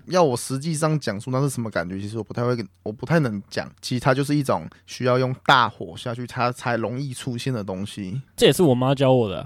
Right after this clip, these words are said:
Speaker 2: 我妈就是跟我说，其实你炒，尤其是在炒菜的时候，如果要香，
Speaker 1: 对。
Speaker 2: 你油要放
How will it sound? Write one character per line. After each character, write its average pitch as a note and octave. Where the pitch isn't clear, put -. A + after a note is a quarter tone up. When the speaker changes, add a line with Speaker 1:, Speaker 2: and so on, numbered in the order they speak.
Speaker 2:
我 C#3
妈 D#3+
就 F3+
是 F3+
跟 E3
我 C3+
说， C3+
其 -
实 C#3+
你 C#3+
炒， A2+
尤 C#3
其 C#3
是 C3
在 D3+
炒 G2+
菜 C3+
的 G#2+
时 A#2
候， B2
如 C#3
果 C3
要 C3
香， G#2+
Speaker 1:
对。 A2+
Speaker 2:
你 B2+
油 B2
要 D3
放 C3